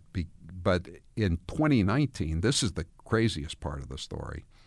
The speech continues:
This isn't the first guy that she shot. The, when she was a judge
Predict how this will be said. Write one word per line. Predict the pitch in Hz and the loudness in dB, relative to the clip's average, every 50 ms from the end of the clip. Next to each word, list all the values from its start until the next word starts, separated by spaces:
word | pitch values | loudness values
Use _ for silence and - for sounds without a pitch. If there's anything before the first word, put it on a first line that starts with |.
| - - _ _ _ _ _ - - - - - _ - - - | -20 -20 _ _ _ _ _ -20 -20 -20 -20 -20 _ -14 2 4
This | 143 156 - 208 | 6 8 8 8
isn't | 190 151 156 156 - | 8 8 8 6 4
the | 107 80 | 2 2
first | - - 151 147 139 - - | 4 4 6 6 4 4 4
guy | - 98 90 90 78 71 67 76 - - - - - - - - - - - - - - - - _ _ - | 4 6 6 6 4 2 0 -4 -10 -12 -16 -20 -20 -20 -20 -20 -20 -20 -20 -20 -20 -20 -20 -20 _ _ -4
that | - 92 87 | -4 -2 -2
she | - - 87 | 0 -2 -2
shot. | 87 - - - 107 - 95 - - - - - - - - - - - - - - _ _ - | -2 -2 -2 -2 0 0 -2 -4 -6 -10 -16 -20 -20 -20 -20 -20 -20 -20 -20 -20 -20 _ _ 0
The, | 131 135 | 0 2
when | - - 127 131 127 | 2 4 6 6 6
she | 117 - 139 | 6 6 6
was | 139 131 - | 6 8 8
a | 135 117 | 8 6
judge | 98 135 139 156 202 160 90 73 - - - - | 8 8 8 10 10 8 6 4 0 -8 -10 -10